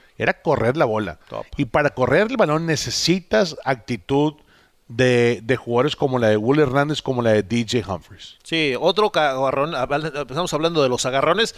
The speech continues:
Speaker 2: Isaiah Simmons con DeAndre Hopkins. Sabemos que está suspendido
Speaker 1: <laughs>
Speaker 2: Hopkins, pero bueno, ayer en la conferencia de prensa dice Simmons, o sea,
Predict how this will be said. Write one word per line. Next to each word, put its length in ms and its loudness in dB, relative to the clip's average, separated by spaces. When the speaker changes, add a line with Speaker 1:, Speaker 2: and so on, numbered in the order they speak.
Speaker 2:
Isaiah 320 2
Simmons 420 -2
con 180 -2
DeAndre 280 2
Hopkins. 400 -4
Sabemos 560 -8
que 80 -8
está 240 0
suspendido 420 -2
Speaker 1:
<laughs> 40 -2
Speaker 2:
Hopkins, 320 -2
pero 220 2
bueno, 240 2
ayer 320 -2
en 80 0
la 100 0
conferencia 440 0
de 60 4
prensa 460 0
dice 920 -6
Simmons, 500 -4
o 80 -8
sea, 220 0